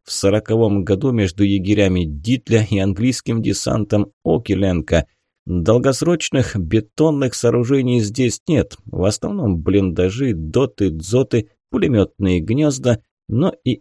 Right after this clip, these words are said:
этого вполне достаточно, чтобы серьезно осложнить нам штурм этих позиций.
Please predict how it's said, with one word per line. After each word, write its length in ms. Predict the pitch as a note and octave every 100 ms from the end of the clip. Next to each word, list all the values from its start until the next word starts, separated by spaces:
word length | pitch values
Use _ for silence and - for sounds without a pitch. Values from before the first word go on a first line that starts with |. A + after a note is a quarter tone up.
| D#3
этого 400 | F#3 D#3 C#3+ A#2
вполне 560 | - _ C3 C#3 C3+
достаточно, 800 | A2+ G#2 - G3 F#3 F2+ - F2
чтобы 400 | - - G2+ A2
серьезно 680 | F2+ - G2 G#2+ C#3+ C3 A2+ -
осложнить 720 | G2+ G2 - F#2+ - A#2+ G#2+
нам 200 | G#2+ F#2+
штурм 540 | F2 - - C3 C#3 A#2
этих 320 | A2+ G#2 -
позиций. 680 | A#2+ B2+ B2 E2 - -